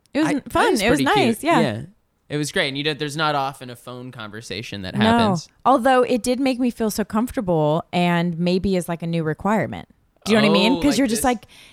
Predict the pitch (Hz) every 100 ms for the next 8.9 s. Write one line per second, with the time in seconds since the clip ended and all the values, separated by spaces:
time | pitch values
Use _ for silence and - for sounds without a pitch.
0 | - 240 262 269 262 254 - 269 - 254
1 | 254 247 247 294 302 294 339 392 - -
2 | - - 185 _ _ - 131 226 247 285
3 | 240 339 - 214 190 175 180 175 196 196
4 | - 196 202 214 - 214 233 - 214 208
5 | 254 262 214 220 240 190 214 208 214 247
6 | 247 240 196 180 190 226 254 277 226 240
7 | 233 247 254 285 320 320 - 123 110 113
8 | 131 139 190 147 - 190 185 233 202